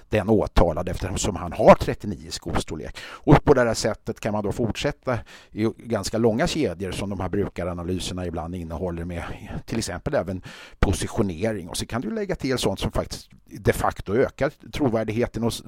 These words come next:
tillförlitligheten och sannolikheten rejält, att telefonen vid tillfället befann sig på ett visst ställe där kanske i bästa fall den misstänkte blir fotograferad utav en fartkamera. Då, då kommer vi väldigt nära.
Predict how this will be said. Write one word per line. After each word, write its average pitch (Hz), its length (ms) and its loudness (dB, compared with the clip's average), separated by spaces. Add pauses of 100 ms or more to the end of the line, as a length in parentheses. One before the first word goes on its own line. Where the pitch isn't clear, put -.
tillförlitligheten 104 880 -2
och 95 60 -4
sannolikheten 92 680 0
rejält, 92 420 0
att - 180 2 (500)
telefonen 110 520 4
vid 120 100 4
tillfället 107 420 -2
befann 95 380 0
sig 92 360 0 (280)
på - 120 -2
ett - 120 -8
visst - 240 -6
ställe 92 500 0 (260)
där 92 100 -4
kanske 98 340 -2
i 95 220 -6
bästa 90 340 0
fall 87 260 -2
den 92 120 -2
misstänkte 90 540 -2
blir 95 400 -8
fotograferad 92 920 -4
utav 90 260 -2
en 87 60 -8
fartkamera. - 1040 0
Då, 113 200 -2
då 123 180 0
kommer 143 440 -2
vi 143 80 0
väldigt 120 280 0
nära. 95 300 -4